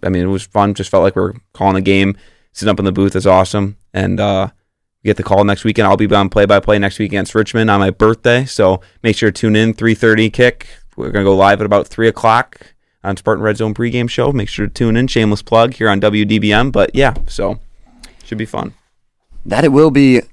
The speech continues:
Speaker 2: All right, my favorite thing I saw this weekend, well, the Colorado game was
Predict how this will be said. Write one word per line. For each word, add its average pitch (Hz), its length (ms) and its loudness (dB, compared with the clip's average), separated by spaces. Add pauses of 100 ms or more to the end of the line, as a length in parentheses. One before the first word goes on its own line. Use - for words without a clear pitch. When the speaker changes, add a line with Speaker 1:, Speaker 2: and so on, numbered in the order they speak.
(140)
Speaker 2:
All 160 80 6
right, 120 100 2
my 156 200 4
favorite 196 420 0
thing 156 200 -2
I 143 100 0
saw 135 260 0
this 123 220 -6
weekend, 113 580 -2
well, 139 280 2
the 123 120 -8
Colorado 127 760 2
game 101 440 -4
was 90 380 -10